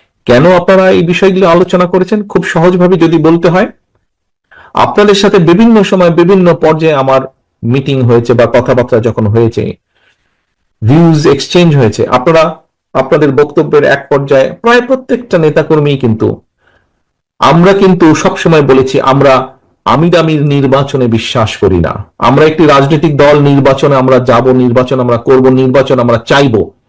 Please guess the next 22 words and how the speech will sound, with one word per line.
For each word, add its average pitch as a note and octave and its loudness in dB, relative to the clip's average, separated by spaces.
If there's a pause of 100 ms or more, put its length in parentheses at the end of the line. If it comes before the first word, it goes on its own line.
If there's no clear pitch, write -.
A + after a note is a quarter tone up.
এখানে F3 0
লুকাছাপার D#3+ 0
কোনো C3+ -2
ব্যাপার A2+ -2
নেই, G#2 -2
এটা A#2+ -4
নরমাল, C3 2
সিম্পল। B2 -4 (260)
জনগণের D3 0
সমর্থন D#3+ -4 (300)
আমরা B2+ 0 (760)
পাবো E3+ 2
বেশি D3+ 0
পেলে, F#3+ 0 (500)
আইন E3 2
অনুযায়ী, D#3 0
নিয়ম D3+ 0
অনুযায়ী, D3+ 0
প্র-, - -6
আহ, A#2+ 2
আহ, - -2
দেশের B2+ -2